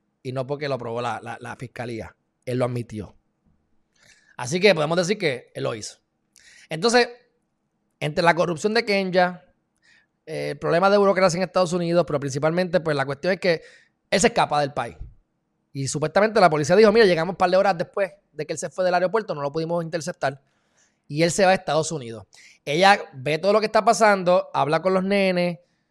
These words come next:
habla con la gente, con los papás, dice, "Ya, lo, esto está bien loco, aquí hay un montón de otros sitios que hacen lo mismo.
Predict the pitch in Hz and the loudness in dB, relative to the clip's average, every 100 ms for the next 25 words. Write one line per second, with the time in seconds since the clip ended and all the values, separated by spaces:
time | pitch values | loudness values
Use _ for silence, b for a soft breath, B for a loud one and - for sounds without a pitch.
0 | _ 139 139 156 170 185 185 202 196 160 | _ -4 0 2 4 6 6 2 -2 -4
1 | 170 151 135 - 131 180 196 175 160 147 | -4 -2 -4 -4 2 6 8 6 2 0
2 | 151 175 143 151 160 185 208 214 196 180 | 2 2 0 -4 -2 0 4 4 4 2
3 | 185 - 135 139 151 170 175 175 175 170 | -2 -4 -8 -6 -6 -6 -2 -2 -2 -8
4 | 185 180 170 196 202 202 175 180 | -10 -12 -10 -6 -4 -6 -8 -10